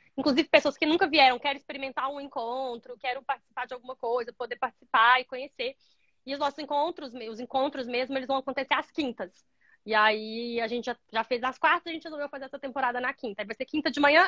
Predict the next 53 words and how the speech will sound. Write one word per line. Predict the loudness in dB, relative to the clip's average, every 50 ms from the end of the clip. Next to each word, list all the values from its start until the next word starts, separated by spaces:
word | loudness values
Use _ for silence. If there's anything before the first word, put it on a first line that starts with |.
| 4 _
quinta | -4 -2 2 2
à | 2 4
noite, | 2 0 -4 -8
a | -10
gente | -12 -6 -4
reveza. | -2 -2 -2 -2 -6 -6 -8 -14 -20 _ _ _ _ _ _ _ _ -12
É | -8
uma | -6 -6 -6
quinta | -6 -6 -8 -10 -8
de | -4
manhã, | 0 0 2 2
uma | 2 0
quinta | -2 -2 2 4 4
à | 4 4
noite. | 2 -2 -4 -8 -16 _ _ _ _ _ _ _ _ _ _ _ _ _ _
E | 4 6
aí | 6
é | 6 4
isso, | 0 -4 -8 _
quem, | -14 -14 -14 -14 _
quem, | -12 -10 -10 -8 -6
aí | -4 -4 -4
é | -4 -6
isso. | -8 -12 _ _
Pessoas | -14 -14 -12 -12 -14 -16
que | _ _
querem, | -8 -6 -6 -8 -10 -14 -16 -12 _
sei | -6 -4
lá, | -4 -6 -8 -12 _ _ _ -18
que | -18 -18
se | _ -12 -8
interessam | -4 -2 -2 0 -2 -2 -4 -4
pelo | -2 0 0 2
amor, | 2 0 0 -2 -4 -4 -6 -8
que | -10 -16
se | -16 -10
interessam | -6 -6 -4 -4 -6 -8 -8 -10
pelo | -10 -8 -8
instituto, | -10 -10 -12 -10 -6 -4 -2 -2 -2 -2 -4 -4 -6
que | -4 -4 -2
se | 2
interessam | 6 10 10 10 10 10 8 6
por | 4 4
esse | 4 4 2
tema, | 2 2 4 4 4 2
ou | 0
que | 0
se | 0 2
interessam | 4 6 6 6 4 2 0
por | -4 -2
amor | -2 -2 -2 -2 -4 -4
nas | -4 -4
organizações, | -4 -6 -6 -6 -6 -6 -4 -4 -4 -4 -6 -6 -6 -6 -6 -6 -6 -8 -10 -12